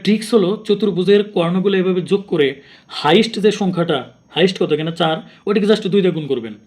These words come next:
যে কোনো চতুর্ভুজের ক্ষেত্রে এটা সত্য। তার মানে এখানে আটটি ত্রিভুজ আছে। এখানে কয়টি ত্রিভুজ আছে?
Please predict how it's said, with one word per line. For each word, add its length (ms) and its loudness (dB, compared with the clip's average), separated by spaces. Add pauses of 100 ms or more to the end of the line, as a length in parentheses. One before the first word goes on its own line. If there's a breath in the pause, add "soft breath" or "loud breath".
(340 soft breath)
যে 100 0
কোনো 220 0
চতুর্ভুজের 420 -2
ক্ষেত্রে 220 -4
এটা 100 -6
সত্য। 300 -8
তার 220 -2
মানে 100 0 (100)
এখানে 240 0 (640 soft breath)
আটটি 480 -2 (280)
ত্রিভুজ 320 -4
আছে। 240 -6 (120)
এখানে 200 -2
কয়টি 200 -2
ত্রিভুজ 340 -2
আছে? 120 -4